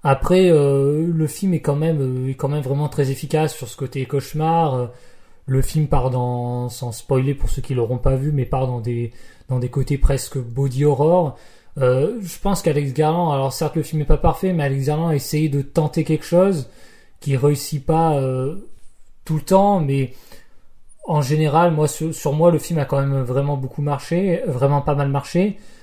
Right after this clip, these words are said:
Euh, en plus, euh, j'aime vraiment beaucoup, euh, Jessie Buckley, qui est l'actrice principale. Euh, je trouve vraiment qu'elle, qu'elle tient le,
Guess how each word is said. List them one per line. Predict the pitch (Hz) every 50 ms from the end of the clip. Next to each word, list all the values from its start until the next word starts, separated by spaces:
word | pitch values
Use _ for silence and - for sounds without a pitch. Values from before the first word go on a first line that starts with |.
| - - - - -
Euh, | 151 127 120 120 120
en | 120 120 127
plus, | 127 - 151 147 139 - - -
euh, | 127 120 120 120 120 120
j'aime | 110 117 120 120
vraiment | 117 113 127 131 139 139
beaucoup, | 131 135 135 131 - 165 156 151 143 135
euh, | 127 123 120 120 120 123
Jessie | 113 120 131 - - - 123
Buckley, | 135 139 - - 147 151 143
qui | - 139
est |
l'actrice | 120 120 117 - - 131 -
principale. | - - 127 117 - - 127 - 151 156 170 165 143 117 - - - - - - - - - - - - -
Euh, | 131 117 117
je | 117 -
trouve | - - 147 123
vraiment | 113 139 135 139 151 147
qu'elle, | - - 127 117 117 113 110
qu'elle | - - 127 113 -
tient | - - - 135 127
le, | 131 131 139 170 -